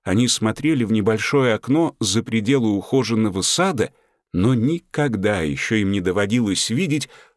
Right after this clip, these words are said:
подобное зрелище. «Жаль»,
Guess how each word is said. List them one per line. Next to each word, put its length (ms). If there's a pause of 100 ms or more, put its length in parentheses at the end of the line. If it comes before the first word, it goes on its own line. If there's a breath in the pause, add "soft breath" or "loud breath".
подобное 760
зрелище. 840 (800)
«Жаль», 480